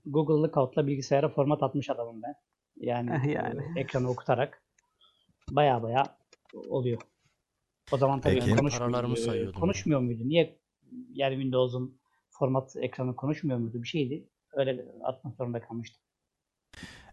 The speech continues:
Speaker 3: Evet, e, saatlerimiz şu an itibariyle yirmi iki otuz dört olmuş. Artık yavaş yavaş programımızı da sonlandıralım. Gelecek haftayı, e,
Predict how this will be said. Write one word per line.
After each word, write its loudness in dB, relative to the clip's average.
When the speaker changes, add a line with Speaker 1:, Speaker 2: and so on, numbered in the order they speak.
Speaker 3:
Evet, 6
e, 6
saatlerimiz 6
şu 2
an 6
itibariyle 8
yirmi 8
iki 6
otuz 4
dört 6
olmuş. 8
Artık -2
yavaş 4
yavaş 2
programımızı 8
da 6
sonlandıralım. 6
Gelecek 4
haftayı, 4
e, 0